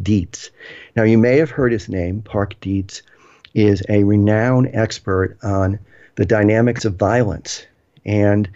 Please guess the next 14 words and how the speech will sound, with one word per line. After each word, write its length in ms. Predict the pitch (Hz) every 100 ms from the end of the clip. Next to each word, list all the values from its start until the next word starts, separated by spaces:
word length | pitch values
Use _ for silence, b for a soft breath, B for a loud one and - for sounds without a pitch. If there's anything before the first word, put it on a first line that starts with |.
| B B B B
his 500 | - - 139 135 127
firm, 520 | - - 214 123 107 113
which 180 | -
is 80 | -
called 300 | - 117 101
the 80 | 95
Threat 420 | 98 101 110 117
Assessment 720 | 104 - 135 131 - 107 87
Group, 400 | - 87 82 95 - _ _ b b b b b b _ _
is 420 | 139 143 143 127 -
the 520 | - 120 131 131 120 123
go-to 520 | - 127 175 180 165 135
firm 640 | - 143 113 90 101 123 _ -
for 480 | 120 110 107 104